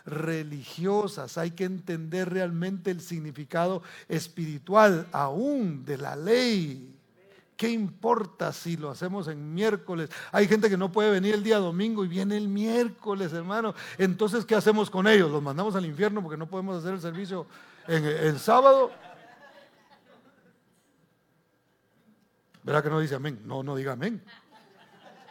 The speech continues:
Rompemos nuestros paradigmas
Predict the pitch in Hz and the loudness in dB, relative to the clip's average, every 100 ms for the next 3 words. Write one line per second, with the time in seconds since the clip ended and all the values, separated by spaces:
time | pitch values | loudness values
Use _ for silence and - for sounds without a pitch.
0 | - - - - - - - _ - _ | -20 -20 -20 -20 -20 -20 -20 _ -20 _
1 | _ _ _ _ _ _ _ _ _ _ | _ _ _ _ _ _ _ _ _ _
2 | _ _ _ _ _ _ _ _ _ _ | _ _ _ _ _ _ _ _ _ _
3 | _ _ _ _ _ _ - 135 131 110 | _ _ _ _ _ _ -16 -14 -12 -8
4 | 165 180 180 156 131 135 - 127 120 131 | -6 -4 -4 -6 -8 -14 -12 -10 -8 -4
5 | 190 165 117 110 | -2 -4 -8 -16